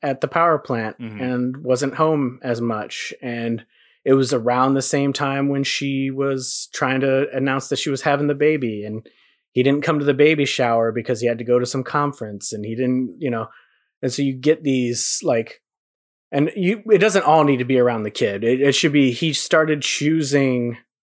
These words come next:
Speaker 1: his professional life over the
Speaker 2: Mm-hmm.
Speaker 1: family.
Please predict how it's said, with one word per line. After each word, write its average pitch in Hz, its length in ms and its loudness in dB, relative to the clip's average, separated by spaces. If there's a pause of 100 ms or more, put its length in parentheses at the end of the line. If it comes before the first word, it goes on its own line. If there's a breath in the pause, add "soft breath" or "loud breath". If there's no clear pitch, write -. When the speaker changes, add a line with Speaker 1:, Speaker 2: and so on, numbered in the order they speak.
(280)
Speaker 1:
his 135 140 2
professional 135 800 0
life 120 500 0
over 131 440 2
the 120 100 -4
Speaker 2:
Mm-hmm. - 120 -8
Speaker 1:
family. 123 580 -2